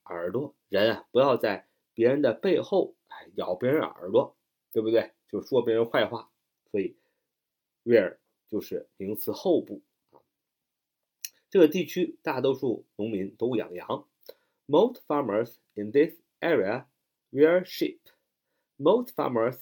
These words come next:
in this area rear sheep.这个地区的大多数农民都养羊。哎，今天我们学的这三个单词，希望大家呢，哎，有所收获。Thanks for everyone. Uh,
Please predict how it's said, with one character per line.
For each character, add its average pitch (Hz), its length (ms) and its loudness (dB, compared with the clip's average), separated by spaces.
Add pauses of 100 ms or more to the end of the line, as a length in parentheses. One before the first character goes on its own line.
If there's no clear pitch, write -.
in 101 120 -4
this 120 200 -4
area 147 460 2 (220)
rear 165 360 4
sheep. - 380 -6 (420)
这 127 100 -6
个 117 60 0
地 127 140 -4
区 - 140 -4
的 110 60 0
大 120 120 -4
多 123 160 -2
数 - 300 -8 (280)
农 101 120 -8
民 95 320 -6
都 107 220 0
养 90 260 -14
羊。 90 340 -6 (160)
哎， - 60 -20 (100)
今 95 80 -8
天 92 40 -8
我 92 40 -10
们 85 140 -14
学 104 140 -4
的 104 200 -4 (240)
这 95 200 -6
三 104 180 -6
个 101 60 -4
单 107 160 -2
词， 113 240 -4 (260)
希 107 80 -10
望 101 80 -6
大 98 100 -4
家 107 140 -2
呢， 104 160 -8 (220)
哎， - 120 -20
有 107 160 -2
所 - 260 -12 (140)
收 151 160 2
获。 180 280 -2 (1300)
Thanks 233 560 -4 (140)
for 104 300 0
everyone. 160 800 2 (540)
Uh, - 60 -20